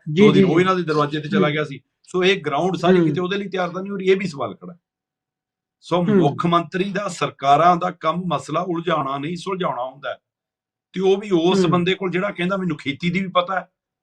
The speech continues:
Speaker 2: ਮੈਨੂੰ ਕਿਸਾਨੀ ਦਾ ਵੀ
Speaker 1: ਹੂੰ।
Speaker 2: ਪਤਾ ਹੈ, ਮੈਨੂੰ ਪਿੰਡਾਂ ਦਾ ਵੀ ਪਤਾ ਹੈ, ਮੈਨੂੰ ਮਸਲਿਆਂ ਦਾ ਵੀ ਪਤਾ ਹੈ,"
Speaker 1: ਹੂੰ।
Speaker 2: ਤੇ ਫਿਰ ਮਸਲਾ ਵਿਗੜ ਕਿਵੇਂ ਜਾ ਰਿਹਾ ਜਨਾਬ?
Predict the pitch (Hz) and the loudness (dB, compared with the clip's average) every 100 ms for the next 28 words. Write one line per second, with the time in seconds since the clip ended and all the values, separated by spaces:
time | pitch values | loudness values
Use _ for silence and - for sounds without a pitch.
0 | _ _ - 156 165 151 - 127 151 170 | _ _ -6 0 0 0 0 0 2 4
1 | 175 147 185 185 185 170 156 - 143 147 | 4 2 0 0 0 0 -4 -6 0 4
2 | 165 175 190 180 185 185 185 147 - 147 | 4 4 0 -6 -6 -4 -6 -10 -12 -6
3 | 147 135 117 131 156 175 185 185 196 190 | -4 -4 -6 -4 -2 0 -2 -4 -8 -8
4 | 180 196 160 151 165 151 143 160 147 143 | -2 0 0 -2 -4 -2 -2 -2 -4 -4
5 | 170 170 165 139 117 110 113 147 | -6 -4 -2 0 -2 -2 -6 -8